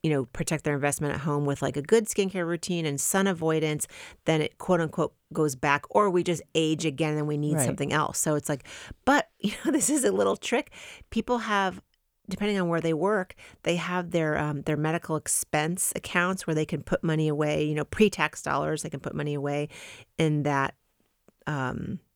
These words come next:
Speaker 1: s-, use, supposed to be used for medical.
Speaker 2: Yeah.
Speaker 1: And a lot of employers will, will take that money back if you haven't used it before the end of the year.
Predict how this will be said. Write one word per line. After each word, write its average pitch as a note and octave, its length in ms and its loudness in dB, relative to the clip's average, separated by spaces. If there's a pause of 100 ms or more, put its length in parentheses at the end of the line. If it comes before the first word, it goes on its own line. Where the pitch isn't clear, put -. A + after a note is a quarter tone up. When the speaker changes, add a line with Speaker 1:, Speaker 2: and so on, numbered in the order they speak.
(220)
Speaker 1:
s-, - 100 -4
use, G3+ 240 6
supposed - 280 0
to - 60 -10
be E3+ 60 0
used D#3+ 240 0
for - 80 -10
medical. E3+ 640 -2
Speaker 2:
Yeah. F#3+ 400 2 (400)
Speaker 1:
And E3+ 180 0
a D#3+ 140 4
lot D#3 240 4
of F#3 160 -4 (120)
employers D#3+ 880 -2
will, D3 360 -2
will C#3 140 -6
take - 340 0
that D3+ 160 0
money D3 240 -4
back C#3+ 400 -2 (420)
if - 160 -2
you F3 80 4
haven't E3 360 0
used D3+ 280 -4
it D#3+ 60 -2
before D3 300 -2
the - 120 -6
end C#3+ 120 -2
of C#3 60 -2
the C#3+ 80 -2
year. D3+ 500 0